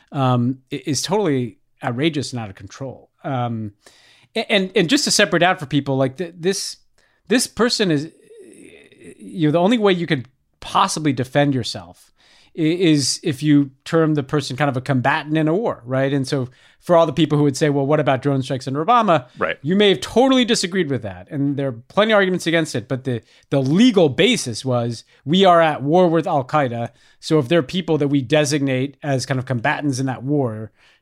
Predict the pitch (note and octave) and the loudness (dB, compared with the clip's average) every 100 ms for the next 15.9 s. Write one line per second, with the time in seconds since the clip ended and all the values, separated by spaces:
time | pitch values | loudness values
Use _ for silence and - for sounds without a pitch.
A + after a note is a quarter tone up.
0 | _ D#3 C3+ D#3+ C3+ D3 C#3+ F3 E3 D#3+ | _ -14 -14 -8 0 2 4 4 2 2
1 | D#3+ D#3 C#3 C#3+ D3+ D#3+ D3+ C#3+ C#3 B2 | 0 0 0 0 0 2 2 0 0 -2
2 | A#2 G#2+ - _ _ _ _ _ _ _ | -4 -8 -14 _ _ _ _ _ _ _
3 | - - G#3 A3 A3 F#3+ F#3+ E3 F#3 F#3 | -20 -4 2 2 2 2 4 4 4 4
4 | E3 D#3+ D#3+ - D3 - F#3 F3+ - D3 | 2 2 0 0 -2 0 2 0 0 -2
5 | C3+ G3 B3 F3 C#3 A#2+ A#2+ G2+ G2+ D#3+ | 0 2 2 0 -2 -2 -6 -8 -10 -10
6 | - C#3+ D3+ C#3 B2 - _ _ _ _ | -6 -4 -2 -2 -2 -8 _ _ _ _
7 | _ _ - C3+ D#3 F#3+ F3 A#2+ C3+ D3 | _ _ -6 0 2 2 0 0 2 4
8 | D3+ C3 B2 A2 A2 G#2+ B2 E3+ F#3 - | 4 2 -2 -4 -6 -8 -8 -8 -12 -10
9 | B2+ A#2+ A#2+ A2+ _ _ _ _ B2+ D3 | -6 -4 -6 -8 _ _ _ _ 0 2
10 | D3+ D3+ - E3 D3 C#3+ - D3+ D3 C#3+ | 2 0 2 0 0 -2 0 0 2 0
11 | - D#3+ C#3 E3+ D#3+ D#3+ B2+ G#2 _ _ | -4 -6 0 2 2 0 -2 -6 _ _
12 | C#3 C#3+ C3 B2+ B2+ E3+ E3+ C3+ C#3+ B2 | -2 0 0 0 2 2 2 0 -2 -2
13 | - D3 B2+ B2 - - D3+ C#3+ B2 - | -2 -2 -2 -4 -6 -4 -2 -2 -6 -4
14 | F3+ C3 - C3 - D#3+ C#3+ D#3 C#3+ C3+ | -4 -6 -8 -6 -2 -2 -2 -4 -4 -4
15 | D3 C3 - E3+ F3+ C#3+ D3+ B2+ | -4 -4 -4 0 0 0 -2 -2